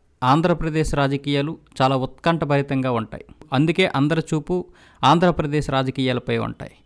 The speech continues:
చంద్రబాబు నాయుడు లాంటి ఒక అనుభవం గల నాయకుడు, విజనరీ కలిగినటువంటి నాయకుడు, వైఎస్ రాజశేఖర్ రెడ్డి లాంటి ఒక దమ్మున్న, పవర్ఫుల్ నాయకుడు ఈ రాష్ట్రాల నుండి వచ్చినటువంటి వారే. ఇంకా ముఖ్యంగా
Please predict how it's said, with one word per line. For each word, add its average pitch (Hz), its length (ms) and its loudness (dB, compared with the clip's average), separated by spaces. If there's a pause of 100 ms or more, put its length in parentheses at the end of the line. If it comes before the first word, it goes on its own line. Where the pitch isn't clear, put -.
(120)
చంద్రబాబు 180 480 4
నాయుడు 165 260 4
లాంటి 151 520 2 (380)
ఒక 135 140 -2
అనుభవం 165 560 4
గల 156 100 2
నాయకుడు, 147 480 2
విజనరీ 151 580 2
కలిగినటువంటి 135 680 -4
నాయకుడు, 110 400 -6 (340)
వైఎస్ 156 340 4
రాజశేఖర్ 160 580 2
రెడ్డి 156 200 0
లాంటి 147 560 2 (220)
ఒక 120 340 4 (260)
దమ్మున్న, 151 640 4 (400)
పవర్ఫుల్ 143 520 2
నాయకుడు 123 500 -2 (300)
ఈ 131 140 2
రాష్ట్రాల 156 440 2
నుండి 151 200 2
వచ్చినటువంటి 117 540 -6
వారే. 117 260 -12 (420)
ఇంకా 139 240 4
ముఖ్యంగా 170 600 2